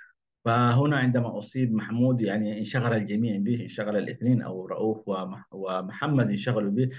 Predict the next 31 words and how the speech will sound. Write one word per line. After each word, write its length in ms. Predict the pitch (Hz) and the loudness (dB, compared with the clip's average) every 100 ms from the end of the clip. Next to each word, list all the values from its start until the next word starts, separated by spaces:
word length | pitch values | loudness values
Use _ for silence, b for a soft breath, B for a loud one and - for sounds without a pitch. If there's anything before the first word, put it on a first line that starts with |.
| B B - | B B 2
فهو 280 | 143 135 | 4 4
كيف 220 | 127 156 131 | 4 2 2
يشير 340 | 127 - 120 | 2 2 -2
مسدسه 680 | 107 101 101 104 127 127 123 - _ | -4 -4 -6 -6 -4 -2 -4 -6 _
عليهم 560 | - 98 123 120 90 92 | -6 0 0 0 -4 -6
ويقول 400 | 101 117 127 110 | -4 -4 -2 0
لهم: 340 | 104 107 98 - | 0 -2 -4 0
"أنتم 320 | 139 131 123 | 2 2 0
هنا 260 | 110 120 120 | 0 4 4
ليس 280 | 107 127 127 | 2 0 -2
للإسعاف، 720 | 110 80 71 - 80 117 123 101 85 B B B B | -2 -4 -8 -8 -4 -2 0 -2 -6 B B B B
أنا 240 | 127 139 | 2 2
أصبت، 340 | 117 - 160 - | 2 0 0 2
انتهى 260 | 127 131 117 | 2 4 2
الموضوع، 500 | 104 98 98 131 131 | 2 2 0 0 0
ولكن 560 | 98 107 123 127 113 | 0 0 -2 -2 -4
أنتم 260 | 113 120 113 | -2 -4 -4
هنا 400 | 104 110 135 147 147 B B - | -6 -2 -2 -4 -12 B B -6
من 140 | 107 | -2
أجل 240 | 117 123 110 | 2 2 2
مهمة، 480 | 104 113 127 104 - | 0 2 4 2 -2
فعليكم 420 | 98 101 127 127 104 | -4 -2 -2 -2 -6
أن 140 | 107 | -6
تنفذوا 440 | 104 127 123 107 | -2 -2 -2 -4
هذه 160 | 101 110 | -4 -4
المهمة 380 | 98 92 127 143 | -4 -4 -2 2
وإلا 260 | 107 107 | 2 2
سأطلق 400 | 104 - - 104 | -2 -6 -6 -4
النار 260 | 101 113 131 | 0 2 2
على 180 | 80 101 | 0 0
رؤوسكم." 600 | 107 143 131 127 - 90 | 0 0 -2 -6 -8 -12